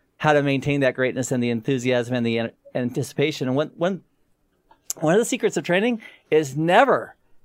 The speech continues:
never teach somebody something unless there's a reason. So if I'm gonna talk about Active Directory, here's what I, um, here's how I'm not gonna start it. In Microsoft, there's something called Active Directory.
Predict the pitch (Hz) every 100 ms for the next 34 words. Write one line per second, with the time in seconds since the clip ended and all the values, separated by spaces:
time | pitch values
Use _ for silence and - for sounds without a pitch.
0 | - 139 151 214 247 - 226 214 - 208
1 | 180 165 - 143 120 131 120 117 _ -
2 | 143 135 170 220 - 220 220 208 170 208
3 | 247 156 113 104 _ _ _ _ _ _
4 | _ _ - - 165 151 160 185 214 214
5 | - 190 180 160 - 143 190 135 113 135
6 | 170 - 110 107 107 _ _ _ _ _
7 | - 180 185 175 160 147 - 156 208 190
8 | 165 151 160 135 - 139 110 - _ _
9 | _ _ - 143 180 320 151 - 131 160
10 | 160 151 156 170 165 120 127 185 170 240
11 | 359 - 135 110